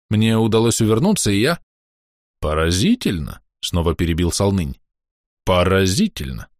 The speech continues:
У вас не было и секунды для того, чтобы отреагировать на такой коварный удар и тут же ответить своим.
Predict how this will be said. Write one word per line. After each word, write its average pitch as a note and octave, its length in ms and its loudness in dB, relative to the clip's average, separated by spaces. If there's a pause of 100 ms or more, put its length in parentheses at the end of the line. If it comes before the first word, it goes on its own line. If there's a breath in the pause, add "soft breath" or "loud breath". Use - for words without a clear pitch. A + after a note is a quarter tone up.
(460)
У G#2+ 120 2
вас F2+ 260 2
не F2 160 2
было F#2+ 180 2
и A2+ 100 2
секунды G3 480 0
для F2 180 0
того, G#2+ 220 2
чтобы G#2+ 260 0
отреагировать G#2 600 2
на G#2+ 80 0
такой G2+ 240 0
коварный G#2 460 2
удар G#2 300 2
и G2 100 2
тут A2 180 -2
же G#2+ 100 2
ответить B2+ 380 0
своим. G#2+ 480 -2